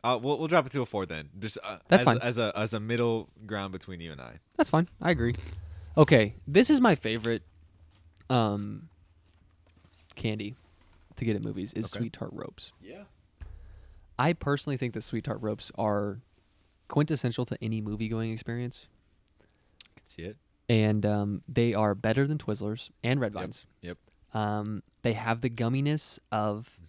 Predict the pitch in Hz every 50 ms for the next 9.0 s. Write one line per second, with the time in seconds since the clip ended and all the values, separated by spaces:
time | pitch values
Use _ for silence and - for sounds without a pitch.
0 | 80 85 82 95 110 _ _ _ _ - 117 113 98 98 104 135 135 - - _
1 | _ _ 98 90 82 82 90 107 - _ _ _ _ _ _ _ _ 107 110 107
2 | 104 104 104 104 104 - - - _ _ _ _ _ _ - 123 110 - - 170
3 | - - 98 95 - - - - - - _ _ _ _ _ _ - - 117 107
4 | 107 101 - - 110 - 120 117 - - - - - - _ _ - 117 117 120
5 | 117 117 117 110 110 107 - 110 107 104 107 214 - - - - - - - -
6 | - - 123 107 107 107 101 - - - - - _ _ _ - - - - 143
7 | 127 - - 185 - 208 190 - 247 - 175 - _ _ _ _ _ _ - 92
8 | 110 135 123 - - _ _ _ - - - - 131 127 127 127 123 123 120 120